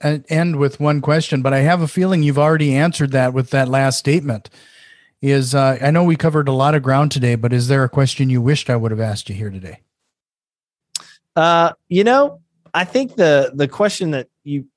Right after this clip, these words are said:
Speaker 2: probably should have asked me is, how will the Dallas Cowboys fare in the twenty twenty-one twenty-two season? Uh, and I would probably be
Speaker 1: And
Speaker 2: more
Speaker 1: because I'm in,
Speaker 2: positive.
Speaker 1: uh,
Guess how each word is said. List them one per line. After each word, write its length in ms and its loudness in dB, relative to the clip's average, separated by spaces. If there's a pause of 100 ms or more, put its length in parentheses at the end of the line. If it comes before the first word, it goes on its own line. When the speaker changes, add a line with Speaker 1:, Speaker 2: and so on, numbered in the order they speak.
(380)
Speaker 2:
probably 400 2
should 200 0
have 100 2
asked 300 0
me 120 -2
is, 140 -4
how 300 -2
will 300 2
the 80 0
Dallas 480 -2
Cowboys 640 -4
fare 400 2
in 500 -2
the 200 -2
twenty 440 0
twenty-one 760 0
twenty-two 840 0
season? 720 -2
Uh, 420 0 (460)
and 120 0
I 120 2
would 160 0
probably 260 2
be 60 0
Speaker 1:
And 120 0
Speaker 2:
more 100 2
Speaker 1:
because 200 2
I'm 260 2
in, 220 0
Speaker 2:
positive. 260 -12
Speaker 1:
uh, 260 -2